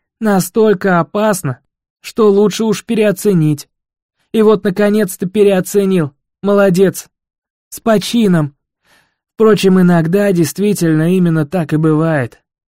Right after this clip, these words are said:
Ты сразу получаешь то, чего захотел. А иногда только дюжину лет спустя. И тогда внезапное исполнение давно забытого желания называется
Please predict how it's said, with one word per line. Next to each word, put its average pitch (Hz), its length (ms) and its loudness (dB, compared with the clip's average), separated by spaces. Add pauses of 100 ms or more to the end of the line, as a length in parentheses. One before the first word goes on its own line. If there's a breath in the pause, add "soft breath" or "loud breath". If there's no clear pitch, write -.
(220)
Ты 247 120 -2
сразу 214 360 -2
получаешь 202 640 -2
то, - 180 -2
чего 175 260 -2
захотел. 160 600 -4 (680)
А 160 200 0
иногда 156 600 -2
только 214 420 -2
дюжину 220 480 -2
лет 208 200 0
спустя. 180 680 -2 (460)
И 170 80 0
тогда 185 420 0
внезапное 180 540 0
исполнение 196 640 -2
давно 185 380 0
забытого 180 520 0
желания 185 460 -2
называется 180 800 -2